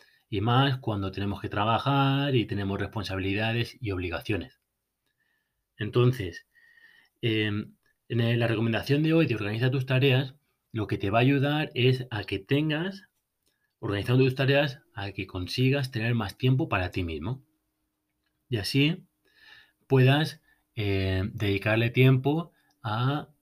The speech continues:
centrarte en las cosas que realmente quieres hacer y vivir ese momento, ¿vale? Entonces, vamos a pensar en una semana, tipo,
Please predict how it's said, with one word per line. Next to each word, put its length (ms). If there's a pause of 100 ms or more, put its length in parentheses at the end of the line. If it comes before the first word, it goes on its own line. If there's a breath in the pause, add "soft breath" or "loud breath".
(400)
centrarte 720
en 320
las 240
cosas 300
que 100
realmente 400
quieres 240
hacer 400 (400 loud breath)
y 160
vivir 400
ese 220
momento, 520 (600)
¿vale? 360 (440 soft breath)
Entonces, 600 (1000 soft breath)
vamos 400
a 100
pensar 640
en 440
una 240
semana, 460 (240)
tipo, 460